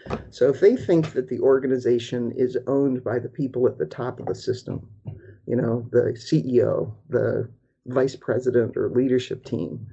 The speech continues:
then when the leadership team comes to,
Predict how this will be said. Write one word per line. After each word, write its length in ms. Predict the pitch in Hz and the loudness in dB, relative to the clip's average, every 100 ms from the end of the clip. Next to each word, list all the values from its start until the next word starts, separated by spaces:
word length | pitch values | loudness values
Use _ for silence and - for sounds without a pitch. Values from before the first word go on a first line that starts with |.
| - _ - - | -20 _ -20 -4
then 380 | 135 165 160 147 | 2 6 6 4
when 300 | - 143 143 | 2 2 4
the 80 | 131 | 2
leadership 480 | 151 254 247 135 - | 2 2 0 -2 -4
team 280 | 135 123 123 | -2 -2 -2
comes 320 | - 147 - | -2 -4 -2
to, 340 | 135 120 120 | 2 4 4